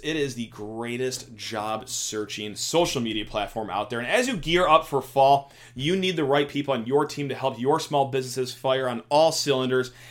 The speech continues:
And LinkedIn Jobs is here to make it easier to find the people you want to talk to faster and for free. That's right. If it's free, it's for me.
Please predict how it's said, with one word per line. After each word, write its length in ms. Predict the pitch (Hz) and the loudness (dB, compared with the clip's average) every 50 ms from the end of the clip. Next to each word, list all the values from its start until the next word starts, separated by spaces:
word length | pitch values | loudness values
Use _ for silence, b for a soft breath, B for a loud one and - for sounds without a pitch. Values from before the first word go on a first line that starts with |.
| B - | B -12
And 140 | 120 113 110 | -10 -8 -6
LinkedIn 400 | 107 127 147 147 147 156 151 139 | -4 -4 -4 -4 -4 -6 -4 -2
Jobs 340 | 135 139 139 143 139 131 | 0 2 2 2 0 0
is 180 | - 135 139 127 | -4 -6 -8 -8
here 240 | - - - 143 143 | -8 -6 -4 -2 -2
to 120 | - 120 | -2 -2
make 200 | 120 123 123 120 | -4 -4 -4 -4
it 140 | 123 120 - | -6 -8 -8
easier 340 | 120 143 156 160 147 160 170 | -8 -6 -6 -4 -4 -4 -4
to 120 | 147 131 - | -4 -4 -6
find 340 | - - 160 170 185 190 | -4 -2 -2 0 0 -2
the 40 | 185 | -6
people 280 | - - 175 156 147 135 | -8 -8 -6 -6 -4 -4
you 280 | 113 104 127 160 185 | -4 -4 -4 -2 -2
want 180 | 196 185 180 170 | 0 -2 -2 -4
to 80 | 170 156 | -6 -8
talk 340 | - - 156 147 151 147 - | -2 0 0 0 0 0 -2
to 200 | 160 170 175 175 B B B | -2 -2 -2 -4 B B B
faster 680 | - - 143 208 233 254 269 - - - 196 208 208 - - | -6 -2 0 2 4 4 2 2 2 4 4 4 4 4 2
and 720 | 127 120 117 117 117 117 120 123 131 156 202 254 269 240 B B B B B B B B - | 2 2 2 2 0 0 0 0 0 0 -2 -2 -4 -6 B B B B B B B B -16
for 260 | - - 120 120 113 | -6 -4 -2 -2 -2
free. 480 | - - - 139 170 180 147 117 - - - | -4 -2 0 2 2 2 0 -2 -4 -10 -6
That's 260 | 107 120 123 123 - | -4 -4 -2 0 2
right. 240 | 151 170 160 139 - | 4 4 4 4 2
If 100 | 110 - | -2 -10
it's 140 | 117 - - | -10 -10 -10
free, 320 | - - 160 196 214 240 | -8 -2 0 0 0 0
it's 260 | 220 - 175 165 - | 0 -2 -2 -2 -4
for 220 | - - 139 131 127 | -2 -2 0 0 0
me. 300 | 135 147 151 156 151 | 0 0 0 -2 -4